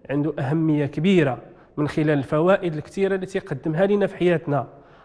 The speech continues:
ومن بينها أن الغطاء النباتي تشكل القاعدة الأساسية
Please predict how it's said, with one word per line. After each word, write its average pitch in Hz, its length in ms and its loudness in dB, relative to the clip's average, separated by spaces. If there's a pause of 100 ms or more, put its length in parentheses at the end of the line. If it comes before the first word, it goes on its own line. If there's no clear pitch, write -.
(140)
ومن 143 280 4
بينها 160 480 2 (680)
أن 143 160 6
الغطاء 131 460 2
النباتي 190 500 0
تشكل - 480 -4
القاعدة 208 560 0
الأساسية 175 800 0